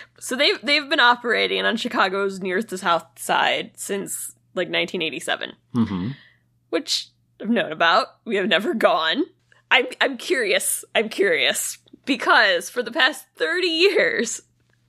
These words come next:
Speaker 1: around Valentine's Day, for, like, the week around it, they <laughs> reenact the Saint Valentine's Day Massacre as a dinner theater. And if it wasn't so expensive, I'd say, "Let's go."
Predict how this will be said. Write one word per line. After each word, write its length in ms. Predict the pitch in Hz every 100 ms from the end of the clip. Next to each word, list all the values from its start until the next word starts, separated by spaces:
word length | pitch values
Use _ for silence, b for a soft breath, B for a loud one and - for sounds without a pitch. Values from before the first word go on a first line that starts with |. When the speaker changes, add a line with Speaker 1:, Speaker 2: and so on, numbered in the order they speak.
| _
Speaker 1:
around 400 | 233 269 330 359
Valentine's 680 | 370 403 277 254 170 165 196
Day, 200 | 160 156
for, 120 | -
like, 280 | 208 220 -
the 320 | 220 208 233
week 320 | 214 269 320 277
around 460 | 262 294 277 208
it, 180 | 170 113 - B B B B
they 180 | 339 233
<laughs> 0 |
reenact 840 | 220 214 277 427 403 277 262 - - _
the 100 | 196
Saint 500 | - - 208 - 226
Valentine's 720 | - 208 220 220 202 185 196
Day 340 | 190 175 170 180 _
Massacre 1080 | 190 196 - - - 202 220 165 120 143 _ _
as 220 | - 175 170
a 80 |
dinner 400 | 208 185 160 170
theater. 720 | 175 - 175 156 151 139 190 - b b 226
And 100 | 233
if 140 | -
it 120 | 202
wasn't 380 | 220 - - -
so 540 | - 269 196 165 160 -
expensive, 1120 | 208 - - 254 311 - 208 151 220 - - _ _
I'd 220 | - 233 -
say, 240 | - 220
"Let's 440 | 196 185 - - -
go." 480 | - 339 202 - 262